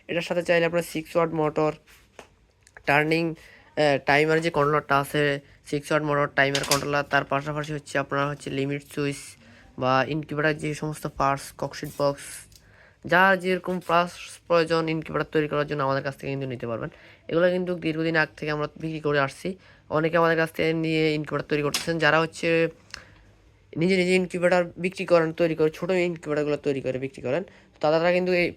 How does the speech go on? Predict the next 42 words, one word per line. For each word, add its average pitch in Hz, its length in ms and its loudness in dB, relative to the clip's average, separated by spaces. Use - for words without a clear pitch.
ফ্রেমগুলো 175 340 4
তৈরি 170 180 2
করতে 135 240 -4
পারে 120 120 -2
না। 110 80 -4
তো - 180 -6
আমাদের 180 280 4
কাছ 180 120 4
থেকে 185 140 2
কিন্তু 170 240 0
ফ্রেমগুলো 165 380 2
তৈরি 160 140 2
করে 156 160 4
নিতে 147 180 -2
পারবেন। 151 180 2
পাঁচচল্লিশ 190 440 4
ডিগ্রি 185 260 2
অ্যাঙ্গেল 143 360 2
ঘোরে। 120 160 -4
হ্যাঁ, 196 280 -2
হচ্ছে 147 260 -6
এটা 151 140 2
আপনি 147 180 -2
দেখলে 135 320 -2
বুঝবেন। 139 260 -6
তো 165 160 -4
পাঁচচল্লিশ 180 380 4
ডিগ্রি 170 140 0
অ্যাঙ্গেল 160 280 0
পর্যন্ত 165 220 -4
ঘোরে। 160 180 -2
এখানে 160 140 -2
কিন্তু 170 200 -2
মাপ 208 140 4
দেওয়া 139 260 4
সব 180 220 -4
কিছুর 202 320 -4
বিস্তারিত 185 600 2
কিন্তু 156 140 -2
এখানে 156 200 -2
আমরা 151 120 0
মাপ 151 240 -2